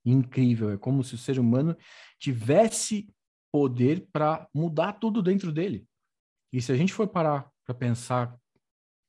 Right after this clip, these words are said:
talvez de um jeito um pouco mais filosófico,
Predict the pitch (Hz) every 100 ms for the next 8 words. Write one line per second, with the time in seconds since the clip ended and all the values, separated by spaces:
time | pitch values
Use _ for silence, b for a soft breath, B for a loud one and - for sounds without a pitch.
0 | _ _ _ - 226 226 175 139 127 120
1 | 123 117 117 110 - 113 104 98 151 -
2 | 104